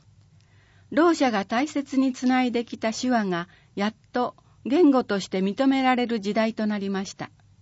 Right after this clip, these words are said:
手話方針員養成講座入門と基礎は、手話だけでなく、ろう者の歴史や文化についても、当事者であるろう者から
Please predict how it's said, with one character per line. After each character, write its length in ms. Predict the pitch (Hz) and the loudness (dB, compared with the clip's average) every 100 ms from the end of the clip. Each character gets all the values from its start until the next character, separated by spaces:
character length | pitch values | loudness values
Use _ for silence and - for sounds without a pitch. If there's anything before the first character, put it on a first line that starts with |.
| _ _ _ _ _ _ _ _ _ _ _ _ | _ _ _ _ _ _ _ _ _ _ _ _
手 160 | - 285 | -4 2
話 160 | 320 | 2
方 220 | 294 294 302 | 2 0 0
針 240 | - 277 | 0 0
員 300 | 247 202 170 | 0 0 -2
養 200 | 208 277 | 0 0
成 240 | 285 277 | 0 0
講 300 | 262 - 214 | -2 -4 -4
座 260 | 165 165 - - _ | -4 -6 -6 -12 _
入 240 | 208 262 285 | 2 6 6
門 280 | 269 269 | 6 2
と 160 | 254 240 | -2 -4
基 100 | 233 | -6
礎 200 | - 233 | -8 -4
は、 240 | 180 170 - _ _ _ _ | -4 -6 -10 _ _ _ _
手 120 | - 311 | -2 2
話 140 | 302 | 2
だ 140 | 196 | 2
け 140 | 190 247 | -2 -2
で 140 | 226 | 0
な 160 | 220 220 | 0 -2
く、 220 | - - _ _ _ _ | -6 -12 _ _ _ _
ろ 200 | 226 311 | 0 2
う 40 | 339 | 2
者 180 | 269 220 | 2 2
の 140 | 196 | 2
歴 280 | 190 - 269 | -2 -4 -6
史 180 | - 233 | -4 -2
や 120 | 214 | 0
文 220 | 247 285 | 4 4
化 140 | 269 | 4
に 140 | 214 196 | 0 -2
つ 120 | - | -4
い 80 | 202 | -6
て 140 | 180 | -4
も、 220 | 175 170 170 - - _ - | -4 -4 -8 -18 -20 _ -2
当 220 | 277 294 | 2 2
事 140 | 294 | 0
者 180 | 285 247 | 0 0
で 180 | 185 196 | 0 -2
あ 100 | 190 | -2
る 220 | 165 - | -6 -6
ろ 180 | - 285 | 0 0
う 40 | 285 | 2
者 160 | 226 | -2
か 160 | 190 175 | -6 -8
ら 160 | 170 | -8